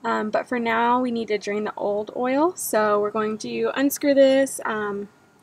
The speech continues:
and then just leave it on the top a little loose. So next step is to get under the vehicle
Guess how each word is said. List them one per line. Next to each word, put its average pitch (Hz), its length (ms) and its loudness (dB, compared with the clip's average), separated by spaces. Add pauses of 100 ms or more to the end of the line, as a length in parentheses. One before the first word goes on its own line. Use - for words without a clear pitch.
(280)
and 233 160 -4
then 226 140 0
just 214 240 -6
leave 208 160 -2
it 190 120 -4
on 202 180 -4
the 196 40 -6
top 196 400 -8 (160)
a 233 60 -12
little 208 220 -8
loose. - 560 -10 (1120)
So 269 540 0
next 254 360 -6
step 247 340 -4
is 233 240 -6
to - 160 -10
get 226 180 -8
under 233 200 -4
the 277 80 -4
vehicle 220 800 -6